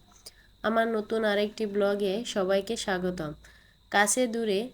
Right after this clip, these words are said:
দেশ ও দেশের বাইরে থেকে যে যেখান থেকে আমার ভিডিওটি দেখছেন, আশা রাখছি আল্লাহর রহমতে ভালো আছেন। আমিও আমার পরিবার আল্লাহর রহমতে ভালো আছি। আজকে আমি আপনাদের সাথে রান্না খাওয়া কিছুই শেয়ার করব না।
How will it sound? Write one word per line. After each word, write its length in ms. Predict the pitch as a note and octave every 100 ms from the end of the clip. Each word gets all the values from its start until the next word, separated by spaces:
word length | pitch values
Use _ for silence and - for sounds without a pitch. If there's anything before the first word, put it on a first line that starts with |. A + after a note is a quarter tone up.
| -
দেশ 360 | G#3 A#3 B3 B3
ও 60 |
দেশের 360 | G#3+ A3 A#3+ A#3
বাইরে 360 | G#3 G#3 G#3+
থেকে 400 | G#3+ G#3+ G#3+ F#3 A#3
যে 280 | G#3+ A3 A3
যেখান 380 | G#3 G3 G#3+ G#3+
থেকে 240 | A3 A3
আমার 300 | G#3 G3+ G3+
ভিডিওটি 480 | G3 F#3 G#3 G#3 G#3+
দেখছেন, 480 | G3 F#3+ - E3+ F3+ -
আশা 260 | F#3 F#3
রাখছি 320 | G3 G3 - G#3
আল্লাহর 300 | F#3 F3+ F#3
রহমতে 520 | G3 G3 G3+ C4 D4+
ভালো 320 | A3 F3+ E3+
আছেন। 340 | F3 F3 C#3+ D3 - - - - _
আমিও 400 | - G3+ A3+ A3+
আমার 260 | G#3+ G#3+ G#3+
পরিবার 460 | G#3+ G3+ G3 F#3+
আল্লাহর 320 | F#3 F#3+ G3
রহমতে 460 | G3 F#3 G3 G#3 B3
ভালো 280 | A3 E3+ E3+
আছি। 320 | D#3 - - - - - - - _ _ _ _ _
আজকে 360 | - A3+ - C4
আমি 220 | B3+ B3+
আপনাদের 420 | B3+ B3 A#3 A#3+
সাথে 460 | A#3 A#3+ A#3+ G3+ A#3+ - - _ -
রান্না 440 | A3 A3 G#3+ A3 A3
খাওয়া 300 | A3 A3 A3
কিছুই 360 | A3 G3+ G#3
শেয়ার 280 | F#3+ G3+ F3+
করব 340 | F3+ F3 E3
না। 220 | D#3+ D#3